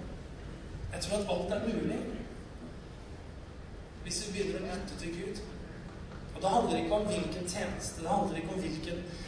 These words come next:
størrelse, det handler ikke om kjendiseri, det handler ikke om at Jesus søkte å bli kjent, og det handler ikke om, ikke handler for oss å søke å bli kjent på en måte som er til liksom vår egen greie. Men hør da,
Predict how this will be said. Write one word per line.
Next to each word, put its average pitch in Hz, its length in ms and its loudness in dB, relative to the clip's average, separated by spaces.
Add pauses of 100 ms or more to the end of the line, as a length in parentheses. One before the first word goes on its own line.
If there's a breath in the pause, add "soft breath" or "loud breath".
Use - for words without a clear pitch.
(140)
størrelse, - 760 10
det 214 80 4
handler 208 220 8
ikke 165 140 2
om - 100 2
kjendiseri, 180 640 2
det 196 80 4
handler 196 240 6
ikke 190 120 2
om 196 80 2
at 185 100 2
Jesus - 420 2
søkte - 260 0
å - 60 -4
bli - 120 -2
kjent, - 320 0
og - 80 -4
det 185 120 4
handler - 260 2
ikke - 180 0
om, 180 80 0 (260 loud breath)
ikke 202 200 2
handler - 340 6
for 185 140 6
oss 180 220 4
å 190 40 8 (220)
søke 226 500 6
å - 20 4 (280)
bli 202 160 2
kjent 170 520 6
på 190 100 -2
en 185 120 0
måte 180 400 2 (260 loud breath)
som 185 220 2
er - 160 4
til 196 140 -2
liksom 185 240 2
vår 175 100 0 (160)
egen 180 400 -2 (320)
greie. 190 440 4 (360)
Men 196 160 -2
hør 226 160 6
da, 226 60 2